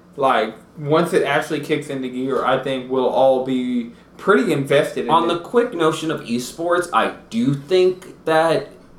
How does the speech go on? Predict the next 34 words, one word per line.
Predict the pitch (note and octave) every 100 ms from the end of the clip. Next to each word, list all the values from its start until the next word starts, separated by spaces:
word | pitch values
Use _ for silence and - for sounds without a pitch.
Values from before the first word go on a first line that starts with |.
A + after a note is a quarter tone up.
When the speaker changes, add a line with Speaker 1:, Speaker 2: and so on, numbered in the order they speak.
| - - -
Speaker 2:
Blizzard | D3 D#3+ D#3+ E3+ D3+
should | - E3
have | E3
taken, | - F3+ F3 E3 D#3 - - -
should, | - D#3 - -
should | - D#3
have | C#3+
paid | E3
attention | D3+ F#3 D3 C3
more | A#2 A2+ C3 C3
to | B2
how, | A2+ A2+ A2 -
um, | G2+ G2 F#2+ F#2 D#2+ C#2+ C#2+ - - - - - - - - - - -
what | A#2+ A#2
is | G2+
it, | F#2 E2
uh, | E2 E2 D#2+ D#2 D#2 D2+ C#2 D2 - - - - - -
Owen | A#2+ B2+ B2+ A2+
Gaming | A2 A2+ C3 C#3
from | - A2
Korea | G#2+ G2 F2+ F2+ A#2 C3
handles | D#3+ E3 F3+
their | F#3 F#3+
tournaments, | G3+ F#3+ G3+ F#3+
'cause | - -
they | G2 G#2 G#2 - - - - - -
did | A#2 A#2
the | G#2
big | G#2 A#2 A2
Korean | A#2 G#2+ G#2+ G#2+
tournament | B2 A2+ G#2 -
Apex | F#2+ G2+ D3 C#3+
for | - F3 E3+
Overwatch, | F3+ F#3 G3 G#3 G#3